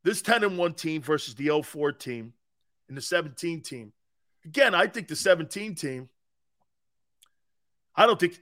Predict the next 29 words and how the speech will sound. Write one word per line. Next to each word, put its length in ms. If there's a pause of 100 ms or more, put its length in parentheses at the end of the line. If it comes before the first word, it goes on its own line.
nobody 340
thought 240
that 80
they 100
were 120
gonna 180
win 220
it. 120 (1700)
And 80
all 60
of 60
a 20
sudden, 240
you 80
guys 240
were 60
rolling 360
towards 400
it, 180
and 120
all 60
of 40
a 60
sudden, 480
it 120
just 220
picked 220
up 180
momentum. 320